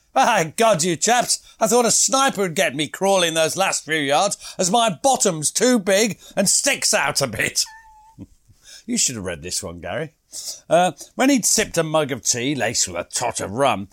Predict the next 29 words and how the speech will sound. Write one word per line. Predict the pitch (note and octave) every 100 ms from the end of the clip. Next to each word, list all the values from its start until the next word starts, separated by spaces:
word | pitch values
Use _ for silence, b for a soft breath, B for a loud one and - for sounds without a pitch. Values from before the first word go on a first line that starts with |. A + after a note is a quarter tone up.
| -
and | A2+ -
chatted | E3+ C#3 B2
amiably, | C3 D#3+ C#3+ F#2+ F#2 A2+ b b
we | A3
began | B3+ C4+ C4
to | G3
think | G3+ D#3+ A#2+
of |
him, | B2+ D#3+ - b b
uh, | D#3 A#2+ - b b -
uh, | E3+ C3
a | E3+
grand, | G#3 A3+ A#3
we | A3+
began | G3 G#3 F#3
to | -
think | G#3+ G3
of | E3
him | F#3 G3
as |
a | G3+
grand | D#3+ F3 G3 B3 A#3+ A3
chap, | - G#3 D3+ - b b
although | D3 E3
he | E3
did | D3+ A#3
not | B3 A3
tell | - E3
us | A#2 C3